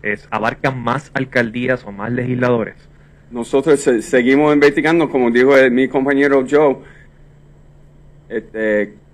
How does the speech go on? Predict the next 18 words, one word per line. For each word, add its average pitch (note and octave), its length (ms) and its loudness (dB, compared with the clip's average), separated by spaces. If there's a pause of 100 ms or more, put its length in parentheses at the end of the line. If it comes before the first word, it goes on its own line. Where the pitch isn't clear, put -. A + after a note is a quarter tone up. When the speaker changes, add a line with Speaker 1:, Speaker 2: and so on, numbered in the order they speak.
Speaker 2:
cualquier C3+ 480 0
acusación D3+ 720 0
o A#2+ 80 -2
cualquier B2+ 360 -2
información D3 680 -2
que B2+ 160 0
nosotros B2 400 0
recibimos, C#3+ 640 -2 (200)
de G#2+ 300 -4
si A2 240 -4
algo A#2 320 0
está C3+ 200 0
pasando, C#3 640 -2 (840)
ah, G2+ 320 -8
nosotros G#2+ 480 -2
vamos A2+ 340 0
a F2+ 100 -6
investigar. G#2 520 -4